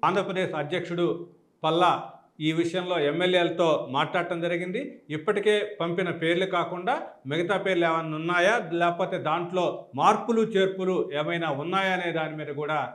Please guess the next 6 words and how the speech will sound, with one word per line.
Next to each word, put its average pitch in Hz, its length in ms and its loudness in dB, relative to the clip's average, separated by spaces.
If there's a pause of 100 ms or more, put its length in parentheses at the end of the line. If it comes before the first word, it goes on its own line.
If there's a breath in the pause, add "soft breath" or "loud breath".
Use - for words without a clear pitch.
(300)
ఆయన 165 180 2 (200)
ఎమ్మెల్యేలకి 165 540 0 (120)
ఫోన్ 165 280 -4
చేసి 165 240 -2 (200)
మాట్లాడటం 151 500 -6
జరిగింది. 170 340 -6